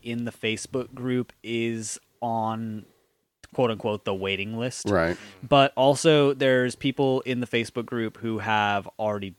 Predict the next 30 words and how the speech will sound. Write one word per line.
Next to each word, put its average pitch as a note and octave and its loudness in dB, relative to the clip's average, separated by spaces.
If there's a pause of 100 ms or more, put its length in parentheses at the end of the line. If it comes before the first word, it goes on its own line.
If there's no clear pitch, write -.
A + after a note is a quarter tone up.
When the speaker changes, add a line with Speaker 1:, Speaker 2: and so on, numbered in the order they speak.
Speaker 1:
done A#2 0 (420)
the A#2+ -8
manor A2 0 (380)
that, A#2+ 2 (220)
um, A2+ -2 (140)
he A#2+ -2 (1040)
makes B2+ 0
them A2+ 0
admins F#2 -4 (400)
a A#2 0
lot G#2 2
of F#2+ -6
times. F#2 -10
If, A#2 -4
if B2+ -4
they B2 4
come D3 -2
out B2+ 2
and A2+ -6
they A#2 0
still A#2+ -2
look A2 -2
at A2+ -6
the A#2+ -4
manor A2 -4
favorably A#2 -2 (420)
after, C3 0 (300)
he C#3 -2
makes B2 -2
them F#2+ -8